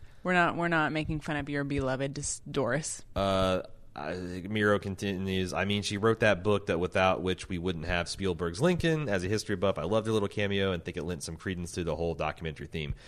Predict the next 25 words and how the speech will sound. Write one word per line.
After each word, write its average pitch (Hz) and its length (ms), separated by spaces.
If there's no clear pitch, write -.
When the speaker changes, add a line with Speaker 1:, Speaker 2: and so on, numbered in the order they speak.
Speaker 2:
We 214 60
had, 190 40
like, 113 140
five 95 260
other 85 140
people 80 420
email 80 320
us 76 140
to - 80
let 78 160
us - 160
know 76 140
that, 73 300
so 76 320
Speaker 1:
Got 139 100
it. - 40
Speaker 2:
appreciate 131 360
it. - 260
Should 107 300
have, 98 100
I 98 140
almost 127 540
looked 92 280
it 87 260
up. 80 400